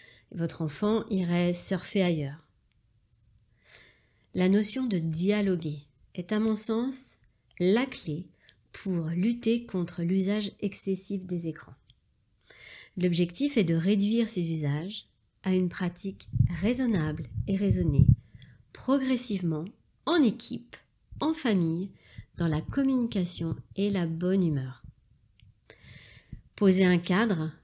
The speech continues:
avec des plages horaires autorisées et déterminer un temps de connexion quotidien ou pendant les week-ends, adapté aux différentes périodes de l'année et s'y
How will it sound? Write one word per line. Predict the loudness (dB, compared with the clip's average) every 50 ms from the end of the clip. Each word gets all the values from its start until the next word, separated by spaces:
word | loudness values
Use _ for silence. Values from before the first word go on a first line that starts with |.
| _ -2
avec | 0 0 2 2 2 0 2
des | 0 0
plages | 0 2 0 2 2 2 2
horaires | 0 2 2 2 2 2 0 -2 -2
autorisées | -2 -2 -2 0 -2 0 2 2 0 0 0 0 0 0 0 -2 -4 -4 -4
et | -4
déterminer | -2 -2 -2 -4 -2 -2 -2 -2 0 0 0 0 -2 -2 -4 -6 -6 -8 -8 -12 -16 -16 -16 _ _ -4
un | -2 -2 -2
temps | -2 -2 -2 -2
de | -2 -2
connexion | -4 -4 -2 0 0 0 0 0 -2 -2 0 0 -2 -2 -4 -6 -10 _ _ -20 -20 -20 -20 -20 _ _
quotidien | 2 2 2 2 2 -2 -2 0 0 0 0 2 2 2 2 0 -2 -6 -12 -20 _ _ -2
ou | -2 0
pendant | 0 2 2 4 4 4 4
les | 4 2 2
week-ends, | 0 -4 -4 -4 -4 -2 0 0 0 0 -2 -4 -6 -10 -20 -20 -20 -20 -20 _ _ _ -2
adapté | -2 0 2 0 0 0 -2 -2 -2 0 2
aux | 0 0
différentes | 0 -2 -4 -2 -2 0 0 0 -2 -2 -4
périodes | -4 0 2 2 4 4 2 2
de | 2 2
l'année | 2 2 2 2 2 0 0 -2 -8 -14 -20 _ _ _ -2 0
et | 0 2 2 -2
s'y | -6 -8 -10 -8 -6 -4 -4 -4 -6